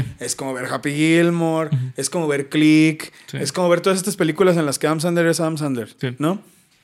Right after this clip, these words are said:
Speaker 1: No me molesta, la verdad, digo, pues es parte de la, de la comedia, porque esta película tampoco es engañosa, güey.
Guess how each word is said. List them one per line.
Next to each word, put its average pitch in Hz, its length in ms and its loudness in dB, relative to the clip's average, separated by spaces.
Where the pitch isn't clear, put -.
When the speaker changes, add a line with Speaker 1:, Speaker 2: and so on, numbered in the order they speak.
Speaker 1:
No 170 200 2
me 220 220 4
molesta, 196 580 4
la 180 160 2
verdad, 156 300 4
digo, 156 260 2
pues 139 160 -8
es 147 100 -8
parte 160 360 0
de 175 120 2
la, 127 200 0
de 120 160 -8
la 117 200 -6
comedia, 156 320 -2
porque 175 220 -2
esta 185 220 0
película 208 340 2
tampoco 180 320 0
es 185 80 0
engañosa, 202 440 2
güey. 120 260 -6